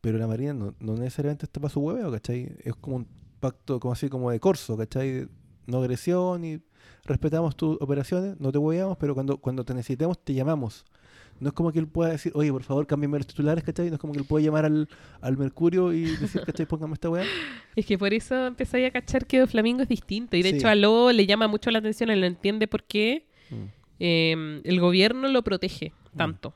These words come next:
Speaker 2: a pesar de todas las cuestiones que ha hecho, a pesar de que está comprobado que el loco es nefasto.
Speaker 1: Y esto se lo dice, olvidé su nombre, pero era el, este gallo que tenía como el Vergo, que tenía el,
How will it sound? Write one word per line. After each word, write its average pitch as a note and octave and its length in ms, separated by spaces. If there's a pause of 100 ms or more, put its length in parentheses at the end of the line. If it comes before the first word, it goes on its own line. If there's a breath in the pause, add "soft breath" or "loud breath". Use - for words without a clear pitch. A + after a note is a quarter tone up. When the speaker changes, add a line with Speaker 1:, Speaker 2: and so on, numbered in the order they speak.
(140)
Speaker 2:
a - 80
pesar F#3+ 300
de G#3 80
todas G3+ 160
las G3 80
cuestiones G#3 320
que - 80
ha F3 40
hecho, - 160
a D#3+ 40
pesar F#3+ 320
de G#3 120
que - 80
está F#3 240
comprobado F#3+ 800
que A3+ 80
el G#3 100
loco G#3 220
es G#3 60
nefasto. F3+ 480 (800 loud breath)
Speaker 1:
Y B2 120
esto E3 160
se F#3+ 100
lo D3+ 120
dice, E3+ 580 (720 loud breath)
olvidé A#2 280
su - 100
nombre, B2 260
pero A2+ 160
era B2 140
el, A#2+ 160
este B2+ 160
gallo C3 220
que C3 80
tenía B2 200
como C3 200
el A2 320
Vergo, A#2 340 (300)
que B2+ 100
tenía B2 340
el, A2 440